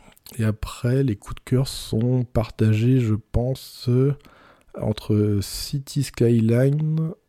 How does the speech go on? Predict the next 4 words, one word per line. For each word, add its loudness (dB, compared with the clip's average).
et 0
Little 0
Town. -2
Euh, -2